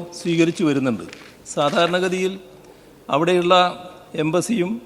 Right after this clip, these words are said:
അതോടൊപ്പം നമ്മുടെ സഹോദരങ്ങൾ പ്രവർത്തിക്കുന്ന വിവിധ സംഘടനകളുമെല്ലാം ഇക്കാര്യത്തിൽ സഹായിക്കുന്നുണ്ട്. എന്നാൽ അതോടൊപ്പം നോർക്കയും ഈ രംഗത്ത് നല്ല പങ്കാളിത്തം വഹിക്കുന്നുണ്ട് എന്നുള്ളതാണ് കാണാൻ നമുക്ക് സാധിക്കുക.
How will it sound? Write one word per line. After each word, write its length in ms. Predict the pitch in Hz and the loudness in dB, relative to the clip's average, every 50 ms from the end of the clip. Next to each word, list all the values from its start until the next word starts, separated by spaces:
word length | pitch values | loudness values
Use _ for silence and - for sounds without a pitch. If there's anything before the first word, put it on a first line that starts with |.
| - - - - - - | -16 -20 -20 -20 -10 -6
അതോടൊപ്പം 640 | 160 147 165 165 170 160 160 - - 180 180 185 190 - - - - - - - - - - - - | 0 2 2 4 4 4 2 2 -2 -2 -2 -4 -8 -14 -18 -20 -20 -20 -20 -20 -20 -20 -16 -6 -4
നമ്മുടെ 640 | 143 151 165 165 165 165 165 165 160 156 165 165 - - - - - - | -2 0 4 4 6 6 6 6 4 2 0 -4 -10 -16 -18 -18 -12 -4
സഹോദരങ്ങൾ 520 | - 160 151 170 170 170 175 170 175 175 170 | -4 -2 2 2 2 4 4 2 2 0 0
പ്രവർത്തിക്കുന്ന 800 | 165 165 160 165 160 - 165 151 214 160 165 165 165 160 160 - - - - - - - | 0 2 0 0 0 -2 -6 -4 -4 -2 0 0 -2 -2 -4 -10 -16 -20 -20 -20 -18 -10
വിവിധ 340 | 175 143 147 165 160 170 160 156 - | -6 -2 -2 2 2 2 2 2 0
സംഘടനകളുമെല്ലാം 880 | 165 147 143 165 170 160 175 165 170 165 160 151 139 139 139 156 220 214 - - - - - - - - - | -4 -4 -2 -2 0 0 0 0 0 0 0 -2 0 0 -2 -2 -4 -8 -14 -18 -20 -20 -20 -20 -20 -12 -10
ഇക്കാര്യത്തിൽ 440 | 151 131 - 233 165 160 160 175 160 | -10 -6 0 0 0 2 2 -2 -6
സഹായിക്കുന്നുണ്ട്. 720 | 147 185 175 156 156 156 156 147 160 147 131 113 107 101 113 - - - - - - - - - - - - | -6 -6 -2 0 2 2 2 0 -2 -2 -2 -4 -4 -6 -8 -10 -10 -16 -20 -20 -20 -20 -20 -20 -20 -18 -8
എന്നാൽ 200 | 196 165 165 165 | -2 0 4 6
അതോടൊപ്പം 600 | 151 147 156 175 180 180 170 - - 190 208 240 240 - - - - - - | 6 6 6 4 4 2 0 0 -2 -4 -4 -4 -8 -12 -16 -20 -18 -8 -2
നോർക്കയും 640 | 151 160 185 190 190 - 220 180 147 131 135 190 233 - - - - - - | 2 4 4 4 4 2 2 2 2 2 0 -4 -10 -14 -20 -20 -20 -10 -6
ഈ 160 | 147 160 165 | 0 0 2
രംഗത്ത് 560 | 156 147 147 143 151 123 - 147 147 170 233 - - - - - - - - - - - | 2 2 2 0 -2 0 -2 -4 -4 -4 -8 -12 -18 -20 -20 -20 -20 -20 -20 -20 -14 -4
നല്ല 480 | 127 139 143 156 175 180 185 - - - - - - - - | -2 -2 0 2 2 2 2 0 -6 -12 -18 -20 -14 -8 -6
പങ്കാളിത്തം 520 | 156 151 151 165 160 160 151 156 175 160 | -4 2 4 4 4 4 2 0 -2 0
വഹിക്കുന്നുണ്ട് 520 | 151 139 139 143 147 160 156 160 156 147 156 | 0 0 0 0 0 -2 0 0 0 0 0
എന്നുള്ളതാണ് 640 | 151 143 143 143 135 127 127 113 113 110 120 - - - - - - - 151 | 0 0 0 -2 0 0 0 0 0 -2 -6 -8 -12 -18 -20 -20 -10 -4 -2
കാണാൻ 280 | 143 143 143 143 143 | 0 2 2 2 0
നമുക്ക് 240 | 135 131 123 117 - | 0 -2 -4 -6 -8
സാധിക്കുക. 460 | 123 - 160 110 98 92 90 - - | -8 -6 -6 -6 -6 -6 -12 -16 -20